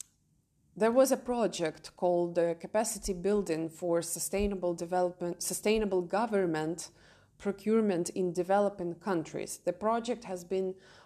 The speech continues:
piloted by this task force in seven different countries, Chile, Colombia, uh, Costa Rica, Lebanon, Mauritius, Tunisia, and Uruguay, and is still spreading to developing countries.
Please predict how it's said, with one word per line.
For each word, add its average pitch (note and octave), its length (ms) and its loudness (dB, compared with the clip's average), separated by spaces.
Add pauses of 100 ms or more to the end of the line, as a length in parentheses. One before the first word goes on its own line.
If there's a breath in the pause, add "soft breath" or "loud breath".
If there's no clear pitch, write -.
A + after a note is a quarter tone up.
piloted G3+ 720 0 (180)
by F3 140 2
this F3 180 -4
task A3 400 -2
force D#3+ 400 0
in F#3 220 -2
seven A#3 640 -2 (260)
different G3 420 -2
countries, F#3+ 600 0 (560 loud breath)
Chile, A3+ 520 0
Colombia, G3 720 2 (360 loud breath)
uh, E3+ 180 -2
Costa A3 420 -2
Rica, G3 320 0
Lebanon, F#3 640 2
Mauritius, G3 680 0
Tunisia, G3+ 760 -2
and F3+ 180 -2
Uruguay, G#3 600 0 (240)
and A3+ 140 0
is A3+ 180 0
still F4 320 0
spreading A#3 540 -2
to G#3+ 140 -8
developing F#3+ 640 -2
countries. - 640 -10